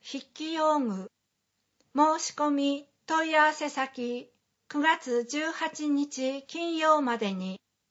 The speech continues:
岩見沢市ボランティアセンター会場内へ。電話二五五五一六。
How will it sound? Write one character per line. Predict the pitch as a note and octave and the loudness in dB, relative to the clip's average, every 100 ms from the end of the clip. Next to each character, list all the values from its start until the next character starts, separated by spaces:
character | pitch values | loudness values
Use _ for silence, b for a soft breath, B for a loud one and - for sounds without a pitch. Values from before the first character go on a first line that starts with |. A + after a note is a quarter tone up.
| _ | _
岩 | C4+ D#4+ E4 | -2 0 0
見 | D#4 | 0
沢 | D4+ G3+ | 0 0
市 | - - G#3 G#3+ | 0 -4 -2 -2
ボ | A#3 | 0
ラ | C#4+ D#4+ | 2 2
ン | F4+ | 0
テ | D#4 | -6
ィ | D#4+ | -6
ア | |
セ | D#4+ D#4 | -4 -4
ン | D#4 | -6
タ | E4+ G3+ F#3 F#3 - - | -4 -2 0 -2 -6 -4
ー | |
会 | D#4 D#4+ | 0 0
場 | D4 D#4+ D#4 | 0 -2 -2
内 | C4 A#3 G3+ F#3 | -2 -4 -4 -8
へ。 | F3+ - _ _ _ _ _ _ _ _ _ | -10 -12 _ _ _ _ _ _ _ _ _
電 | C4 C#4 C4+ | -2 0 2
話 | B3+ B3 B3 - _ - | 4 4 2 -4 _ -2
二 | C4+ D4+ D4+ | 0 0 0
五 | C#4 C4+ A3 - _ - | 2 2 0 -6 _ 6
五 | D4+ D#4+ | 6 6
五 | D#4+ E4 D#4 | 2 2 0
一 | C4 - G#3+ | -4 -6 -4
六。 | G3+ G3 E3+ | -4 -6 -10